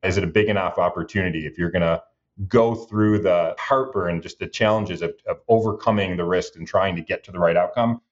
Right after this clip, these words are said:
you wanna make sure that the reward is really worth it. And then you wanna make sure that you're, you know, uniquely positioned to win.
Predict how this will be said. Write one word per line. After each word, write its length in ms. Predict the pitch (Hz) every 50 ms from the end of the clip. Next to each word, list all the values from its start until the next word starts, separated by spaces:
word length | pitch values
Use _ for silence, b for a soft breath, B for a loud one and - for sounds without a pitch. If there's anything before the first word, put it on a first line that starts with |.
| _ _
you 80 | 110 120
wanna 220 | 131 131 123 110
make 200 | 101 104 98 -
sure 280 | - - - 101 98 92
that 160 | 85 80 -
the 100 | - 85
reward 480 | 87 87 87 85 82 85 87 82 82 85
is 240 | 85 82 80 - -
really 220 | 98 98 90 87
worth 300 | 80 80 85 82 - -
it. 260 | 117 117 117 - b b b b b b
And 120 | 147 139
then 140 | 147 165 165
you 80 | 160 156
wanna 160 | 151 147 143
make 160 | 143 139 139
sure 320 | - - 147 147 143 139
that 140 | 135 120 117
you're, 460 | 120 117 117 120 117 117 117 107 - -
you 80 | 123 117
know, 120 | 113 107
uniquely 540 | 104 104 107 104 104 113 113 - - 113 110
positioned 800 | 107 - 107 92 107 117 113 - 110 107 110 110 113 110 - -
to 100 | - 120
win. 340 | 107 113 131 143 107 - -